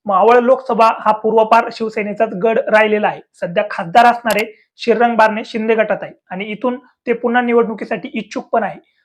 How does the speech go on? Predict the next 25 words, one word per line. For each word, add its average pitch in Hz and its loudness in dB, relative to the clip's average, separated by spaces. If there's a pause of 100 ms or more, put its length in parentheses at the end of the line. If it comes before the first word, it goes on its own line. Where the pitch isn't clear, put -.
(160)
पण 254 0
भाजपमधून 233 -2
माजी 208 -4
मंत्री 214 -8
बाळा 202 0 (100)
भेगडे 214 -4 (180)
यांचा 208 0
त्यांना 220 -4
विरोध 220 0
आहे, 170 -6
त्यामुळे 208 -4 (380)
युतीमध्ये 233 -2
ही 208 -4
जागा 202 0
नेमकी 202 -6
कोणाकडे 240 2
जाणार 220 2 (400)
यामध्ये 220 2
संभ्रम 220 -2
आहे. 165 -10 (140)
मात्र 185 -2
राष्ट्रवादीतून 226 0 (160)
ठाकरे - -2
गटात 226 -2
आलेले 226 0